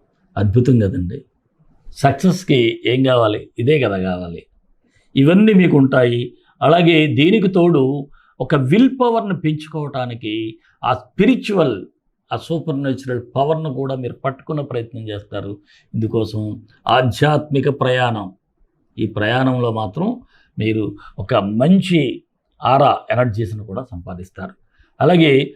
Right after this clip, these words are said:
ఆర్థిక పరిస్థితులు మాత్రం కాస్త అటు ఇటుగా ఉంటా ఉంటాయి.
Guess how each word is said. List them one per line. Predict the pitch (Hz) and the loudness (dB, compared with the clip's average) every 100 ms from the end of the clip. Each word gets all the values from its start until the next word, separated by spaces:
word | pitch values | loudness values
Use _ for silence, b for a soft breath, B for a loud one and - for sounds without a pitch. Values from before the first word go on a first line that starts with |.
| B B - | B B -2
ఆర్థిక | 139 214 226 254 247 190 | 2 2 2 0 0 0
పరిస్థితులు | 190 180 175 165 139 120 | 0 0 -4 -2 -2 -2
మాత్రం | 117 147 190 185 175 135 135 147 135 - - _ | -2 -2 -4 -4 -4 -2 -4 -6 -12 -20 -20 _
కాస్త | - 139 143 - - 147 - _ 131 | -10 -6 -8 -8 -6 -6 -8 _ -2
అటు | 127 180 | 0 4
ఇటుగా | 165 151 139 135 | 4 4 0 -2
ఉంటా | 117 101 110 | -4 -6 -8
ఉంటాయి. | 101 101 98 | -8 -10 -10